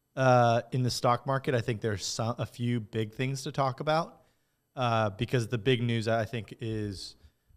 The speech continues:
more around politics, and we try to stay away from that as if they don't affect us in the, here in the stock market. But <clears throat> we wanted to talk about a little bit the N F T craze and just my thoughts. I'd like to just chat with you guys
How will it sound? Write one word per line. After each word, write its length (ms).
more 180
around 320
politics, 640
and 80
we 40
try 160
to 120
stay 180
away 220
from 160
that 160
as 200
if 360
they 200
don't 160
affect 420
us 260
in 60
the, 60
here 140
in 40
the 60
stock 320
market. 340
But 500
<clears throat> 280
we 180
wanted 640
to 20
talk 260
about 200
a 40
little 120
bit 180
the 80
N 120
F 100
T 200
craze 640
and 140
just 140
my 140
thoughts. 440
I'd 100
like 180
to 100
just 340
chat 240
with 140
you 80
guys 500